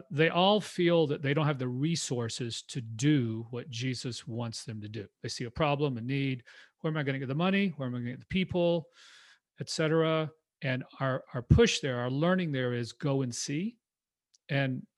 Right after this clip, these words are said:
and how often Jesus is working in that community,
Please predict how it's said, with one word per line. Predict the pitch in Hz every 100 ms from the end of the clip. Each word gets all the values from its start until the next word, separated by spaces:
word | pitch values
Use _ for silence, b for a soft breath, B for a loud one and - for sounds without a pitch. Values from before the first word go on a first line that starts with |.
| -
and | 143 131
how | 113 147 143 208
often | 165 185 - 135 123
Jesus | 117 131 156 151 143 123 123
is | 110
working | 117 139 143 170
in | 165
that | 170 170
community, | - 170 170 170 170 175